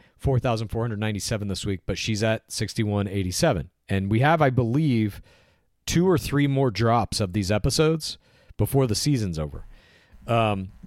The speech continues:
now we're gonna start getting into some, some of the, the bigger territory. Uh, Tiff and Mildred were a couple in the beginning of this.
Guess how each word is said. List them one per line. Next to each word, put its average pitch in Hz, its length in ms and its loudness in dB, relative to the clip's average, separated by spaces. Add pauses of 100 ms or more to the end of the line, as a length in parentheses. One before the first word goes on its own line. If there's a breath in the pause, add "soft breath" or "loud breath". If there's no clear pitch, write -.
(520)
now 160 220 2
we're 226 100 0
gonna 214 140 0
start 175 260 0
getting 143 240 0
into 131 380 -2
some, 107 580 0 (720)
some 131 260 -2
of 120 80 -2
the, 101 460 0
the 98 160 -4
bigger 120 300 0
territory. 90 640 -2 (920 loud breath)
Uh, 104 180 2
Tiff 165 280 0
and 143 120 0
Mildred 175 320 0
were 208 160 0
a 185 60 -2
couple 202 400 0 (180)
in 170 80 -2
the 180 60 0
beginning 180 320 -2
of 180 60 -2
this. 175 280 -6